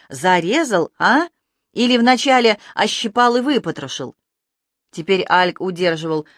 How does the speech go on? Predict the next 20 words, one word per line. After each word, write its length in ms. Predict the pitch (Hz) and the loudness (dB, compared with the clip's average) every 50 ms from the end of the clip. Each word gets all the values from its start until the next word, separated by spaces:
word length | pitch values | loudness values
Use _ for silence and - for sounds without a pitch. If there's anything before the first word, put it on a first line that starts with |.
| _ _ | _ _
ослабевшую 720 | - 156 - 180 180 185 180 185 170 - - - 170 165 | -12 -8 -2 -2 -2 0 0 -2 -4 -4 -6 -8 -10 -8
девку 340 | 160 165 170 160 - - 170 | -4 -4 -4 -4 -4 -4 -2
одной 320 | 165 160 156 165 160 160 | -2 -2 -4 -6 -6 -4
рукой, 460 | 165 170 165 - 233 254 262 254 233 - - - - - | -6 -6 -6 -4 0 0 2 0 0 -4 -12 -20 -10 -4
а 120 | - 220 | -4 -2
другой 380 | 220 214 214 202 185 202 208 214 | 0 0 -2 -2 0 0 0 0
вытащил 440 | 190 208 214 208 196 - - 208 202 | 0 -2 -4 -6 -8 -6 -6 -6 -6
собственный 640 | - - 214 196 175 - - - 175 170 170 170 | -4 -2 0 0 0 -4 -8 -10 -8 -6 -6 -6
нож, 320 | 170 170 165 160 156 - | -6 -6 -6 -6 -8 -8
прилаженный 640 | - 170 165 156 165 175 185 180 180 175 175 175 165 | -10 -8 -6 -2 0 0 0 0 -2 -6 -6 -4 -4
ремешком 520 | 160 151 151 143 - - - 175 180 175 | -4 -6 -6 -8 -8 -6 -6 -6 -6 -6
к 80 | - - | -8 -10
щиколотке. 760 | - - - 190 175 170 - 143 139 135 - _ - 120 123 _ _ _ _ _ _ _ _ _ _ _ _ _ _ _ _ _ | -12 -10 -8 -8 -8 -8 -8 -10 -10 -12 -14 _ -20 -20 -20 _ _ _ _ _ _ _ _ _ _ _ _ _ _ _ _ _
Синеглазая 800 | - - - 165 156 143 135 143 143 156 165 180 180 175 202 202 190 | -18 -12 -10 -8 -8 -8 -8 -4 0 0 0 0 0 0 0 0 0
больше 360 | 160 170 175 170 - - 202 | 0 -4 -4 -4 -4 -6 -6
не 120 | 202 196 | -6 -6
кричала, 680 | - 202 214 208 - - 180 156 143 139 135 139 139 - - - - _ _ | -6 -8 -8 -8 -6 -6 -6 -4 -4 -4 -4 -6 -10 -12 -16 -20 -20 _ _
только 260 | - 226 226 208 226 214 | 0 0 2 2 0 -4
шумно 380 | - - 240 226 220 226 220 | -2 -4 -4 -2 -2 -2 -2
выдохнула, 720 | 214 247 269 254 233 180 180 - - 170 156 147 143 131 | -2 -4 -4 -2 -2 -4 -4 -6 -6 -8 -4 -4 -4 -6